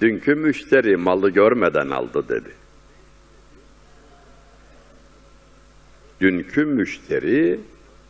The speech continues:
malı görmeden aldı. Harun'un iki gözü iki çeşme. Ve Sayın Bakan çekimi falan da unuttu. Açıkça sordu.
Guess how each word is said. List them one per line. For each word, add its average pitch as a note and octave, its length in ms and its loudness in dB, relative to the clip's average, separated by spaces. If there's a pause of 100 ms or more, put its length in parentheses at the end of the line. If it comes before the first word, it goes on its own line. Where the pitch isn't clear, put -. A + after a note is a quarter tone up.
(420)
malı D#2 340 -2
görmeden C2 640 -4
aldı. - 440 -14 (2000)
Harun'un D2+ 480 -2
iki - 240 -10
gözü C#2 320 -6
iki - 140 -14
çeşme. - 340 -14 (1200)
Ve B2+ 80 2
Sayın A#2 340 0
Bakan A2+ 380 -2 (340)
çekimi A#2 360 -2
falan G2+ 320 -2
da C#2+ 100 0
unuttu. F#2+ 520 -4 (500)
Açıkça - 440 -2
sordu. - 460 -4